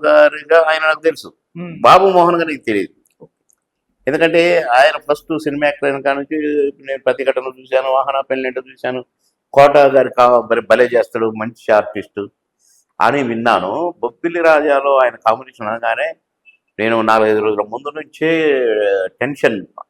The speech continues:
Speaker 1: "అంత, అలాంటి నటుడితో ఎట్లా నటిస్తున్నావు? వామ్మో, అసలు మనం చేయగలమా?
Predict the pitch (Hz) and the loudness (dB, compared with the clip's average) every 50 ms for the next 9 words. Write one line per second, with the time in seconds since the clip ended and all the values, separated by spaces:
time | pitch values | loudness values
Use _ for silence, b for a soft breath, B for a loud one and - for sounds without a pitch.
0 | _ - - - - 107 104 - _ _ - - 87 95 101 107 95 107 98 92 | _ -18 -16 -14 -14 -14 -14 -16 _ _ -10 -6 -4 -2 -2 -4 -4 -8 -6 -6
1 | 98 101 131 131 127 - 143 127 113 - 110 110 110 101 113 107 _ - - 110 | -6 -6 -8 -10 -8 -6 -4 -4 -4 -4 -8 -12 -12 -12 -12 -16 _ -12 -10 -8
2 | 104 101 98 101 - _ _ _ _ _ _ _ _ _ _ _ _ _ - 73 | -8 -8 -8 -10 -14 _ _ _ _ _ _ _ _ _ _ _ _ _ -10 -8
3 | 85 92 95 92 87 87 92 101 101 98 92 95 95 90 95 90 90 85 87 90 | -6 -6 -6 -8 -10 -10 -8 -6 -4 -4 -6 -6 -8 -10 -10 -12 -12 -10 -10 -8
4 | 98 101 98 95 95 98 95 92 90 82 | -6 -4 -4 -4 -4 -4 -6 -8 -8 -10